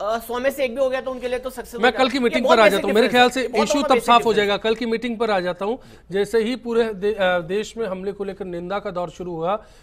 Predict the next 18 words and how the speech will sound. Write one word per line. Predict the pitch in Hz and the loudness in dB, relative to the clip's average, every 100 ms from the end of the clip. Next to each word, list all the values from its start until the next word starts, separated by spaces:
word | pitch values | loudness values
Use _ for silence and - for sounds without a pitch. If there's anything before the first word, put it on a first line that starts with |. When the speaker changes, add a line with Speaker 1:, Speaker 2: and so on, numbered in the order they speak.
| - | -8
Speaker 2:
गृह | 185 214 | -2 0
मंत्री | 220 208 233 | -2 -6 -6
राजनाथ | 226 202 196 202 | -4 -4 -4 -8
सिंह | 214 220 | -8 -8
के | 208 | -6
घर | 180 | -6
पर | 185 190 | -6 -8
एक | 185 | -8
मीटिंग | 175 175 214 | -10 -8 -8
होती | 196 202 | -10 -6
है, | 214 | -4
अजीत | 175 180 | -4 -6
डोभाल, | 175 170 190 208 | -6 -2 -2 -2
अ, | 208 - | -4 -6
एनएसए | 160 170 165 175 196 | -6 -4 -6 -8 -8
हमारे | 180 190 196 | -4 -4 -4
पहुँचते | 185 170 - 185 | -6 -6 -8 -8
हैं, | 196 | -6